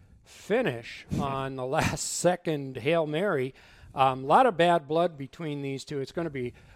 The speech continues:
a great game. It's unfortunate that, you know, so few are gonna be able to get into the Du-, Dakota Dome to see it, uh, but it's gonna be a great,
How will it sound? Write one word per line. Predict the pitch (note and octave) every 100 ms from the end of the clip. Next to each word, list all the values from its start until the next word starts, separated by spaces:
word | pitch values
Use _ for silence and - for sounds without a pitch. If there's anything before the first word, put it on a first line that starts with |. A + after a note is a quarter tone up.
| -
a | C3+
great | A#2+ D3+ F3 G3
game. | D3 D3+ E3+ D#3
It's | -
unfortunate | D#3 - G3 G#3 - D3+ C#3+
that, | D3 C3+ - _ -
you | C#3+
know, | C3
so | - E3+
few | D3+ F3 E3
are | D#3+
gonna | D#3
be | D#3
able | D#3+ C#3+
to |
get | C3 D3+ D#3
into | G3 F3 D#3
the | C#3+
Du-, | C3+ C#3 - _ -
Dakota | - G3 G#3+
Dome | C#3+ C#3+ C3+
to | A#2
see | - F3+
it, | C#3 - - - - -
uh, | B2+ C#3+ -
but | C#3
it's | C#3 -
gonna | D3 B2+
be | B2
a |
great, | - A2 A2